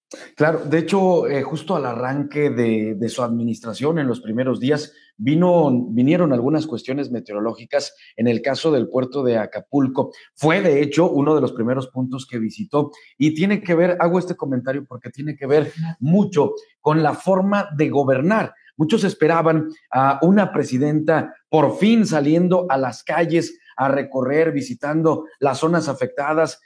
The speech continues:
estando con las personas afectadas, saludándoles y sobre todo llevándoles esa esperanza. Pero resulta que no, vimos un estilo similar al de Andrés Manuel López Obrador,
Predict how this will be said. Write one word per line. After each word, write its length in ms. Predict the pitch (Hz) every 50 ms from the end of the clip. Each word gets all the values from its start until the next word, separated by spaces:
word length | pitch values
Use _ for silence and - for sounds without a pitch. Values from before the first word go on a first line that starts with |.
| _ _ -
estando 500 | 120 123 120 - - 175 185 196 185 180
con 140 | - 160 143
las 160 | 135 123 -
personas 460 | - 113 - 147 151 170 170 127 135
afectadas, 680 | 139 - - - 110 _ - 135 131 143 156 160 151 -
saludándoles 880 | 147 135 135 123 120 120 147 147 165 170 165 170 170 165 160 - _ _ _ _ _ _ _ _ _ -
y 120 | 160 160
sobre 200 | 156 185 180 175
todo 180 | 180 254 269 277
llevándoles 540 | 180 165 165 175 202 214 233 226 180 127
esa 160 | 170 170 175 208
esperanza. 600 | - - 208 220 254 247 220 156 156 120 - _ _ _ _ _ -
Pero 200 | 165 175 190 196
resulta 420 | 196 190 - 247 240 247 233 -
que 100 | - 185
no, 380 | 180 208 233 208 - - - - _ _ -
vimos 540 | 117 131 180 214 208 208 220 214 - - -
un 160 | - 208 214
estilo 540 | 214 185 - - - 185 180 185 202 208 196 202
similar 720 | - - - 175 165 156 156 156 180 190 185 165 - - _ _ _ -
al 160 | 127 139 139
de 100 | 139 143
Andrés 260 | 139 131 135 139 131
Manuel 300 | 135 131 139 151 160 165
López 340 | 165 160 165 - 135 - 131
Obrador, 500 | 123 120 127 147 202 226 226 185 -